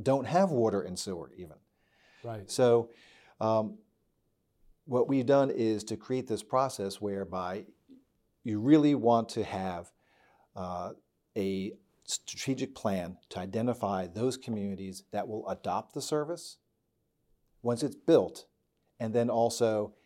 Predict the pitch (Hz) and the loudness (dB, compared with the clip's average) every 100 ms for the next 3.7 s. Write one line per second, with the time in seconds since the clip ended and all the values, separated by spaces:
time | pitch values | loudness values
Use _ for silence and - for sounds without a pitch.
0 | _ - 117 - - 107 110 - 101 - | _ -2 -2 0 -4 -6 -12 -8 -8 -6
1 | 98 - 71 - 123 120 123 113 110 - | -10 -10 -16 0 0 0 -4 -8 -8 -10
2 | - 127 117 64 - _ - 123 135 185 | -10 -8 -8 -10 -16 _ -2 2 2 0
3 | 190 123 123 101 107 104 - | -4 -4 -4 -4 -6 -6 -8